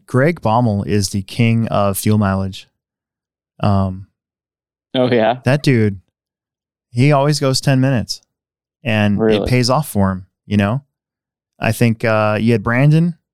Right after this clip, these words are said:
Speaker 1: Carney and Nate Sutherland. They finished second and third, and they had to pit one extra time.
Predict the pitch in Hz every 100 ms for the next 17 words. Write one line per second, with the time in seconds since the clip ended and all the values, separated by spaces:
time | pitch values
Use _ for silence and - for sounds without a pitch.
0 | _ _ - 151 135 113 113 104 107 113
1 | - 135 131 104 101 104 123 120 135 131
2 | 113 98 135 98 95 104 135 135 - 120
3 | 107 110 107 - 95 110 92 90